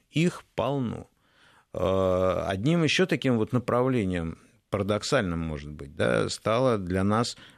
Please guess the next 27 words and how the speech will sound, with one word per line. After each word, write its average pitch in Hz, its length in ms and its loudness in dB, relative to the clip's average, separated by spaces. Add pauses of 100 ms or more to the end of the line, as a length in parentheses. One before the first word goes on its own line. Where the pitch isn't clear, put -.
э, 87 1000 0
это - 240 -2
так - 220 -8
называемые 110 580 2
дикоросы, 104 800 0
да, 92 200 -6
ну, 90 120 -6
там, 78 200 -18
дары 101 340 -2
леса, 95 460 0 (140)
грибы, 90 360 0
ягоды 85 520 0
и 82 40 -8
так 110 220 -2
далее. 170 220 -2 (400)
Потому 110 280 2
что 110 200 -2
тоже 110 340 -2
десять 104 320 -2
лет 107 180 0
назад, 104 300 0
когда, 92 340 0 (320)
м, 90 240 -2
писали, 92 460 0
э, 85 420 -2
лесной 95 360 0
кодекс, - 400 -2